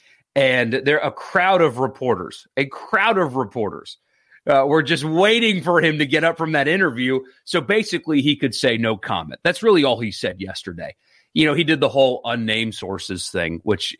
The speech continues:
always cracks me up because, uh, that's journalism, dude. Without unnamed sources, uh, you don't have to name them publicly to verify what they do. I mean, that's just, like, journalism one oh one.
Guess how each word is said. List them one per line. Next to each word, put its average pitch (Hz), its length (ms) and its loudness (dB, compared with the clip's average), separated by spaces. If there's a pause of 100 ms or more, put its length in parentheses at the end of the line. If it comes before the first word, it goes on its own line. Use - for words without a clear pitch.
(140)
always 123 280 2
cracks 110 340 -4
me 104 120 -2
up 95 160 -4
because, 104 400 -2 (420)
uh, 101 320 0 (120)
that's 170 220 0
journalism, 110 500 2
dude. 104 220 0 (480)
Without 175 360 2
unnamed 165 420 2
sources, 185 640 -4 (760)
uh, - 40 2 (200)
you 180 180 4
don't 233 160 4
have 208 160 0
to 185 80 0
name 175 240 2
them 139 160 0
publicly 156 520 0
to 113 180 -10
verify 120 760 2 (600)
what 123 240 -2
they 101 140 -4
do. 90 240 -6
I - 160 -6
mean, 143 80 2
that's 156 200 0
just, - 160 -8
like, 131 180 0
journalism 123 540 -2
one 98 180 -2
oh 90 80 -2
one. 85 340 -6